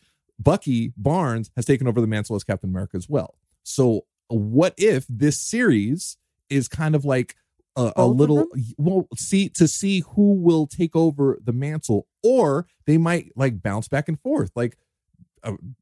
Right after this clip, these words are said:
Speaker 1: Falcon's like, "Oh, I'm new Captain America," and Bucky's out going to do something, and then something happens, and then Bucky comes like, "Oh, I'm Captain America now," 'cause there should always be a Captain America. So that's just, that's just a, a,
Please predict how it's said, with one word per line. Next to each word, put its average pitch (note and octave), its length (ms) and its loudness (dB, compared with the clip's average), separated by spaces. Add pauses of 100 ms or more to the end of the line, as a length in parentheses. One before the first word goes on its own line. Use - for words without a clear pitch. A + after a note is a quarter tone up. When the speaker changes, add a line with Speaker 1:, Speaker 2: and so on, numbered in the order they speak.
(140)
Speaker 1:
Falcon's A#2+ 340 -2
like, D3+ 160 -2
"Oh, A#3 160 -4
I'm A3+ 80 -4
new A3+ 80 -4
Captain G#3+ 280 -4
America," F#3+ 520 2
and B2 160 -2
Bucky's F#3 300 -4
out E3+ 240 -2
going E3+ 540 -4
to F3 100 -6
do F3 160 -4
something, F3+ 400 -2
and C3+ 120 -2
then C#3 120 0
something C#3+ 240 -4
happens, E3 320 -2
and B2 80 -4
then B2 80 -8
Bucky D#3 240 -4
comes E3 140 -2
like, A3+ 140 -6
"Oh, D4 280 0
I'm D4+ 100 -10
Captain D4 260 -8
America F3+ 300 -2
now," G#2 540 -4
'cause A#2 220 -2
there A#2+ 180 2
should B2+ 260 2
always A2 300 2
be G#2+ 100 0
a G2+ 60 -2
Captain A#2+ 220 -8
America. B2+ 280 -6 (300)
So A3+ 80 0
that's G#3+ 80 -2
just, E3+ 200 -4
that's D3 160 0
just - 340 -4 (340)
a, A#2+ 180 0
a, A#2+ 100 -4